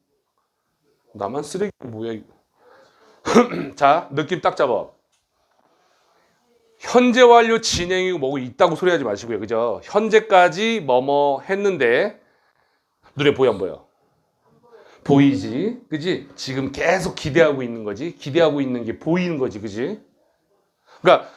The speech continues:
삼 분 전에 기대를 하기 시작했든 일 년 전이든 하루 전이든 관심 없어. 과거에 쭉 와서 지금도 기대하고 있죠. 그지? 이 느낌 딱 잡으면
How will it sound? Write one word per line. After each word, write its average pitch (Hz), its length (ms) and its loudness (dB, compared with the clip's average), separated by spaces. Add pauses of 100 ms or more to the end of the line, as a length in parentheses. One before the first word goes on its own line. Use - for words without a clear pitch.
(200)
삼 277 240 2
분 285 160 0
전에 220 240 2
기대를 160 400 -2
하기 147 180 -2
시작했든 120 680 -6 (360)
일 226 180 2
년 254 180 4
전이든 113 540 -4 (560)
하루 277 360 2
전이든 131 440 -2
관심 160 400 -4
없어. 104 380 -8
과거에 143 480 4
쭉 202 340 -2
와서 143 240 4 (160)
지금도 320 540 4
기대하고 180 480 -2
있죠. 104 220 -14
그지? 90 360 -20 (1160)
이 131 100 -2
느낌 139 300 -4
딱 160 260 0
잡으면 104 300 -4